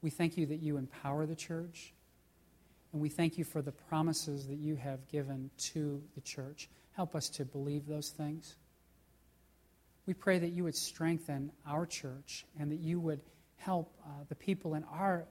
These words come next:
uh, church to use their abilities and their gifts to accomplish the things that you've called us to do. And, and we pray that, um,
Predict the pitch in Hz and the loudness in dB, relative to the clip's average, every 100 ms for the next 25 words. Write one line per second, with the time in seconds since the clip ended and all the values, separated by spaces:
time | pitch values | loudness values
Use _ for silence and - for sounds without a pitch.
0 | 160 147 160 - 170 156 - - 151 - | -10 -10 -6 0 2 2 2 2 2 0
1 | - - 175 196 214 175 - 160 156 147 | -20 -4 4 8 8 8 6 4 4 0
2 | - 190 190 180 147 143 143 139 139 143 | 2 6 8 8 6 2 0 -2 -2 -4
3 | 143 190 185 151 - - - 147 139 - | -4 2 4 4 0 -4 0 0 -2 -10
4 | - 165 - 185 180 175 - 156 165 156 | -10 -8 2 4 4 2 0 0 0 0
5 | 143 170 147 - - 147 143 135 - 131 | 0 -2 -4 -4 -4 -2 -2 -4 -8 -8
6 | 135 131 135 135 135 - - - - 156 | -6 -6 -6 -8 -12 -18 -20 -16 -4 2
7 | 175 175 180 - - 233 196 160 - - | 4 2 0 -4 4 6 8 6 4 -12
8 | - 147 147 151 | -14 -8 -6 -8